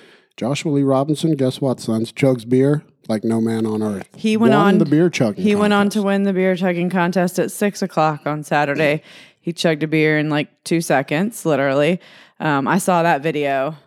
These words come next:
Speaker 2: There was
Speaker 1: Yeah.
Speaker 2: a ton of people in that contest. There was
Speaker 1: Yeah.
Speaker 2: three y'all in the popsicle eating contest. There was, like, twelve people in the beer chugging contest, and it was,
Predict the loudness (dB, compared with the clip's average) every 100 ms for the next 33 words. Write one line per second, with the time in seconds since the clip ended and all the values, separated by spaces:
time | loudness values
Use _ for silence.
0 | _ -4 -2 -4 -4 0 2 2 0 -2
1 | -2 0 0 0 -2 -2 -4 -4 -8 -18
2 | -20 -18 -4 -2 0 -2 0 2 2 2
3 | 2 2 2 0 0 0 0 2 2 2
4 | 0 0 0 0 -2 _ -4 0 2 2
5 | 0 -2 -2 0 0 -2 0 0 0 -2
6 | -2 -2 -2 -2 -4 -4 -4 -2 -4